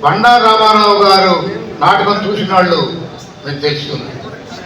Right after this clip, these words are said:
వారణాసి నుంచి కాటు సీను వరకు ఏడిపిస్తూనే ఉంటాడు ఆ మహానటుడు.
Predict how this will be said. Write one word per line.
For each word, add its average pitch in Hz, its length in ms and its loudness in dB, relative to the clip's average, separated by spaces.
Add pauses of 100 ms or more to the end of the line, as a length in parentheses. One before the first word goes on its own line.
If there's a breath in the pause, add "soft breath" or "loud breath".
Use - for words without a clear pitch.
(1000)
వారణాసి 208 640 2
నుంచి 220 480 2
కాటు 185 340 2
సీను 190 180 -2
వరకు 185 420 2
ఏడిపిస్తూనే 196 680 0
ఉంటాడు 165 300 -2
ఆ 139 40 0
మహానటుడు. 135 640 -6